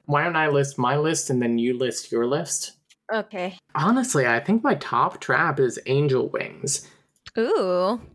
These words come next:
Speaker 1: I mean, it's just the coolest one. <laughs> Even if you can't win it,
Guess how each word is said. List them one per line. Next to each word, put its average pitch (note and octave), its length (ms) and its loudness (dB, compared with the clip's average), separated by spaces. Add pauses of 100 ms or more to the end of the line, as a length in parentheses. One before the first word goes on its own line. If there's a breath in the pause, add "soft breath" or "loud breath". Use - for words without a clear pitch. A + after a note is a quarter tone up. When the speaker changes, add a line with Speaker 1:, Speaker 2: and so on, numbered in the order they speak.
(160)
Speaker 1:
I F3 100 0
mean, F3+ 380 4 (480 soft breath)
it's - 180 -2
just - 360 -2
the A3+ 100 0
coolest G#3+ 680 0
one. F3+ 580 2 (120)
<laughs> - 120 -20
Even F3+ 180 4
if G3+ 180 0
you - 80 -12
can't D3+ 300 0
win C3+ 180 2
it, A#2 240 -2